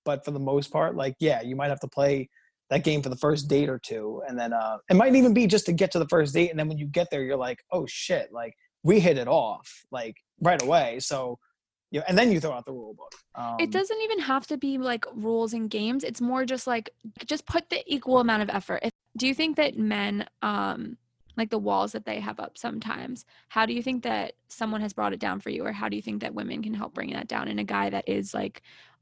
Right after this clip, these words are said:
Speaker 2: a nice guy, but he's very guarded or, like, whatever the case?
Speaker 1: I, again, this is my own personal experience. I think, like, really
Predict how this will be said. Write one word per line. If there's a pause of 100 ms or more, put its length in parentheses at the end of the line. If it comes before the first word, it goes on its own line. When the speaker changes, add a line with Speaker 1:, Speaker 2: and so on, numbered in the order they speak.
(140)
Speaker 2:
a
nice
guy,
but
he's
very
guarded
or,
like,
whatever
the
case? (1500)
Speaker 1:
I,
again,
this
is
my
own
personal
experience.
I
think,
like, (240)
really